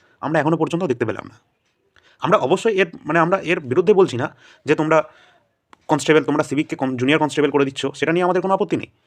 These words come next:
সেটা করছো, ঠিক আছে, কারণ ওদেরও এটা দরকার আছে, ওদেরও প্রমোশনের দরকার আছে, ঠিক আছে, ওদেরও করছো, করো, কিন্তু তার আগে তো আমাদের এই নোটিফিকেশনটা বার হওয়া ক-, উচিত ছিল, তাই না? আমাদের, আমরা কবে থেকে অপেক্ষা করে আছি, আমরা যারা ফ্রেশ ক্যান্ডিডেট রয়েছি, তাই না?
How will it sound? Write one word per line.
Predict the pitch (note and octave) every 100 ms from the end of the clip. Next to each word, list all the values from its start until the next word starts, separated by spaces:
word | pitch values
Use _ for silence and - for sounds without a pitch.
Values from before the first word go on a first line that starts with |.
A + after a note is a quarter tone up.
| _
সেটা | - C#3
করছো, | E3+ F3 G#3+
ঠিক | A3+
আছে, | D#3+ - -
কারণ | C3+ C3+
ওদেরও | D3 G3+
এটা | G3
দরকার | F#3+ C3+ C#3 D#3+
আছে, | D3 -
ওদেরও | B2+ C3+
প্রমোশনের | C#3 C3 C3+ C3+
দরকার | B2 B2+
আছে, | A#2 G#3 -
ঠিক | A#2+
আছে, | - _ _ _ -
ওদেরও | D3+ G3
করছো, | F#3+ -
করো, | G#3 C#3 - _ _
কিন্তু | D3+ G3+
তার | B2 C#3+
আগে | D#3+
তো | F3+
আমাদের | F3+ F#3+ F3
এই | C#3+
নোটিফিকেশনটা | D3+ E3+ F3+ F#3
বার | F3 F3
হওয়া | F3
ক-, | E3+ -
উচিত | D3 D3
ছিল, | - A2+
তাই | D#3
না? | F3+ - _ _ _ -
আমাদের, | B2+ D3 F3
আমরা | C3+ E3
কবে | D3+ E3
থেকে | F#3+
অপেক্ষা | C#3+ D#3+ D#3+
করে | D3+
আছি, | D#3 C#3+
আমরা | D3
যারা | D3 D#3
ফ্রেশ | - E3
ক্যান্ডিডেট | D#3+ D3 C#3
রয়েছি, | C#3+ C#3
তাই | F3
না? | F3